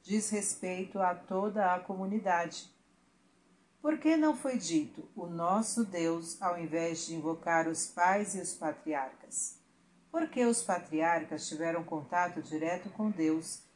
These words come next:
e, portanto, não tinham dúvidas de sua existência. E os pais que são citados correspondem a todos os ancestrais que continuaram a acreditar em Deus.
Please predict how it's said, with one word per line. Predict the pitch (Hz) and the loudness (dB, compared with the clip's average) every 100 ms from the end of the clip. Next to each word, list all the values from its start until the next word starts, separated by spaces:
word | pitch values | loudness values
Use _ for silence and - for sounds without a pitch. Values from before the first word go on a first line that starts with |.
| _ - | _ -10
e, | 185 | -6
portanto, | 190 190 214 226 220 165 156 _ _ - | -4 -2 2 2 0 -8 -16 _ _ -4
não | 202 262 | 0 0
tinham | 254 - 240 247 247 | 0 0 2 4 4
dúvidas | 202 247 240 220 175 156 | 4 2 2 0 -2 -4
de | 151 | -4
sua | - 160 | -2 0
existência. | 151 151 - 143 139 - - - _ _ 147 | -2 -4 -6 -8 -6 -6 -6 -10 _ _ -6
E | 147 | -4
os | 156 - | -2 -2
pais | - 170 190 208 - | 2 4 4 2 -4
que | 190 | -4
são | - 156 | -4 -4
citados | - 160 - 180 190 147 - - - _ _ | -4 -6 2 4 4 2 -10 -12 -16 _ _
correspondem | 185 180 202 - 202 220 247 208 180 | -2 0 0 -2 2 4 4 2 0
a | 175 | -4
todos | 170 208 240 226 220 | -2 0 2 0 -2
os | 208 202 | -4 -4
ancestrais | 190 190 185 - 160 160 160 | -4 -4 -6 -2 0 0 -2
que | 175 | -10
continuaram | - 170 170 170 156 151 160 190 196 | -10 -10 -10 -8 -2 0 2 0 0
a | 185 170 | 0 0
acreditar | 165 165 160 160 - 160 156 175 | -4 -6 -8 -8 -4 0 2 0
em | 190 202 | -4 -4
Deus. | 165 160 151 - - | -2 -2 -2 -8 -12